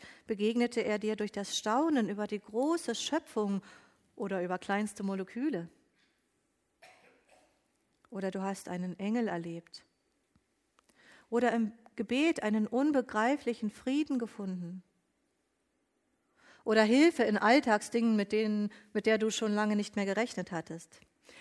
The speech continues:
Jesus hat so unendlich viele Möglichkeiten, uns zu zeigen, ja, ich bin da, ich bin's wirklich.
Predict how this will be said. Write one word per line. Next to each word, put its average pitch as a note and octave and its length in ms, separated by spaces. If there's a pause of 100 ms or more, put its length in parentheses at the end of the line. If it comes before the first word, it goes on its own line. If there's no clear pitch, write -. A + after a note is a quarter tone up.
(160)
Jesus C4+ 360
hat B3+ 160
so B3 340
unendlich C4 680
viele B3 220
Möglichkeiten, A3+ 880
uns A3+ 340
zu A3+ 120
zeigen, G3+ 440
ja, A3 440
ich - 180
bin A3+ 320
da, A3+ 360 (160)
ich - 200
bin's G#3 400
wirklich. F3+ 580